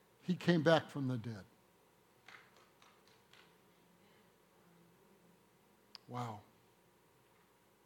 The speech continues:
As we read Scripture, it was proven.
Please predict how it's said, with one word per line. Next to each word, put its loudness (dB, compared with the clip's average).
As 10
we 10
read 8
Scripture, 0
it 0
was -6
proven. -2